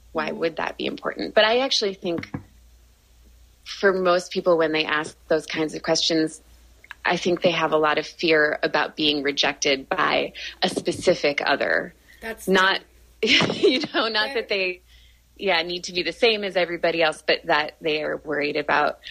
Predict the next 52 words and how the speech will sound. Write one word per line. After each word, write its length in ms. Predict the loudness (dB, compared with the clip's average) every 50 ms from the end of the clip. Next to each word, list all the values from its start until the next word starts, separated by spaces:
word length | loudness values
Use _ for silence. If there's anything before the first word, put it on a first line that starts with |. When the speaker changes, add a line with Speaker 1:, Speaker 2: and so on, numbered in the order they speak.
| -20 -14 _ 0
Speaker 1:
the 100 | 0 2
one 240 | 4 2 4 4 4
or 120 | 2 2
two 680 | 0 -2 -2 0 0 0 2 2 2 4 4 2 2 0
or 160 | 0 -2 -2
five 360 | -2 -2 0 0 0 -2 -4 -8
people 460 | -10 -8 0 0 2 2 2 0 0
that 260 | -2 -2 -4 -4 -10 _ _ _ -4
they 160 | -2 0 0
want 320 | 0 0 0 -2 -2 -2 -6
to 100 | -8 -6
be 80 | -4 -4
interested 440 | -4 -4 -8 -8 -10 -8 -6 -6
in 80 | -4 -4
them. 440 | -4 -4 -4 -2 -2 -2 -4 -4 -6 -14 _ _ _ -10
Speaker 2:
I've 140 | -10 -8
thought 200 | -6 -4 -4 -2 -2
it. 60 | -2
I 80 | -4 -4
Speaker 1:
Mm-hmm. 80 | -4 -4
Speaker 2:
think, 220 | -6 -8 -6 -6
yeah, 220 | -6 -6 -6 -6 -10 -14 -20 -20 _ _ _ -20 _ _ _ _ _ -6
that 160 | -6 -6 -4
kind 180 | -4 -4 -4 -4
of 100 | -8 -8
thing 320 | -8 -8 -6 -6 -8 -10 -10
for 140 | -12 -10
me 140 | -8 -8 -6
would 140 | -8 -8 -8
stem 180 | -8 -10 -10 -8
from, 100 | -10 -10
like, 280 | -10 -12 -12 -14 -12
am 100 | -10 -8
I 100 | -8 -8
gonna 220 | -8 -8 -8 -8 -8
sick 320 | -8 -8 -8 -8 -8 -8
out 300 | -8 -8 -8 -10 -14 -18 _ _ _ _ _ _ _ _ _ _ _
this 180 | -12 -12 -12 -10
person 380 | -8 -8 -8 -8 -8 -8 -10
who 140 | -10 -8 -8
I 60 | -8 -8
have 80 | -8
a 40 | -10
crush 300 | -12 -12 -12 -12 -12 -14
on 280 | -16 -16 -16 -16 -14 -16 -16 -16
<laughs> 120 | -6 -2
by 140 | 0 0 0
saying 340 | 0 -2 -2 0 2 2 2
this 120 | 2 2 0
Speaker 1:
Yeah. 100 | -2 -4
Speaker 2:
out 80 | -4 -4
loud? 340 | -4 -4 -4 -6 -10 -14